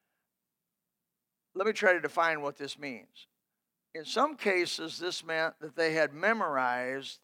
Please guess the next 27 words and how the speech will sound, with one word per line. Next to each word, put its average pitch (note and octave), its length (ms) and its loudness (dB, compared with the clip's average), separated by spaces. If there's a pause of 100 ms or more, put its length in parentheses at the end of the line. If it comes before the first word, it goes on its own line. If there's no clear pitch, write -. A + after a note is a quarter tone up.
(140)
the C#3+ 100 -4
Old C#3+ 240 -2
Testament. - 500 -6 (2000)
You, D#3+ 220 -4 (220)
you E3 100 -8
know, D#3 140 0
you C#3 220 -6
go, C#3 160 0
"Whoa." B2+ 960 -2 (600)
These A3+ 180 -2
were B3 100 0
not G3+ 240 2
your D#3 140 0
average D#3 600 4
smart C#3+ 360 -2
people. A2 400 -18 (1080)
These G#3 280 -4
were D#3 460 0 (340)
super G#3 380 -6
smart C3 340 -4
people. A#2 220 -20 (1040)
These G3 260 0
were E3 520 2 (260)
photographic F3 640 4
memory E3+ 360 -2
type C#3 300 0 (120)
folks, - 580 -6